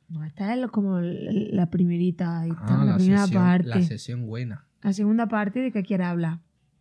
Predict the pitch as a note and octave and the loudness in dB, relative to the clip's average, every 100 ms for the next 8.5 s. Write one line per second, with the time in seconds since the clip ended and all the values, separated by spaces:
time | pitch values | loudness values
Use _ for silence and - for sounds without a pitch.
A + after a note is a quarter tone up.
0 | - D3+ C3 F2+ G#2+ - B2+ C3 A#3 - | -8 -4 -4 -4 -6 -4 -2 -2 -4 -8
1 | C#3+ C#3+ C#3 - D3 C#3 C3 E3 A#2+ A#2+ | -8 -6 -4 0 4 6 6 4 2 0
2 | D3 A#2 A#2 - - - - - - - | -4 -4 -6 -8 -10 -16 -16 -16 -14 -14
3 | - - _ - - G#3+ G3+ E3+ C#3+ F#3 | -16 -18 _ -20 -10 -6 -4 -4 -4 -6
4 | F#3 F3+ D3+ B2+ D3+ - D3+ G#3+ A3 A3 | -6 -8 -8 -8 -8 -6 -6 -6 -6 -6
5 | F3 D#3 D3 C3+ - - - A2+ A2 A2+ | -6 -6 -4 -6 -8 -18 -8 -6 -4 -6
6 | - - _ _ _ _ _ _ _ - | -10 -16 _ _ _ _ _ _ _ -20
7 | C#3+ - G2 G#2+ G#2 - A2 A#2 A2 A2 | -14 -12 -8 -8 -10 -12 -12 -10 -8 -8
8 | - C3+ D#3+ B2+ | -6 -8 -6 -8